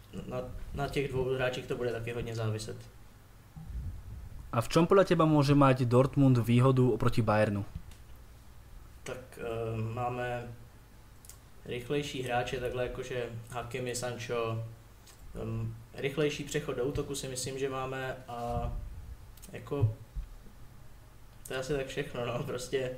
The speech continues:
Speaker 1: ještě samozřejmě Haaland, že jo. To je další hráč, který se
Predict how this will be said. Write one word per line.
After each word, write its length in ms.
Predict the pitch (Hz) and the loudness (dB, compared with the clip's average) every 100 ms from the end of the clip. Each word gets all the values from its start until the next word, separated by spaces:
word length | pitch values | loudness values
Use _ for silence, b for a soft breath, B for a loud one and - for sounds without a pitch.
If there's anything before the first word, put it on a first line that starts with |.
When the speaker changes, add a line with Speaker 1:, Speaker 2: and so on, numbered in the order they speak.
| b b b | b b b
Speaker 1:
ještě 220 | 147 156 | -2 0
samozřejmě 720 | 135 135 135 135 135 131 131 - - - | -2 -2 -2 0 2 2 0 -6 -14 -4
Haaland, 380 | 123 117 113 113 | 0 2 2 -2
že 120 | 113 | 0
jo. 160 | 113 110 - - - - - - - - | 0 0 -4 -14 -14 -14 -16 -18 -18 -14
To 60 | - | -6
je 360 | 117 120 113 113 196 | -4 -2 -4 -6 -8
další 380 | 196 - 120 | -8 -8 -6
hráč, 260 | 117 117 113 | -2 0 -2
který 540 | - 117 113 113 110 113 - - - - - - | -4 -4 -2 0 -2 -4 -10 -16 -16 -14 -12 -12
se 320 | - 123 120 | -6 -4 -4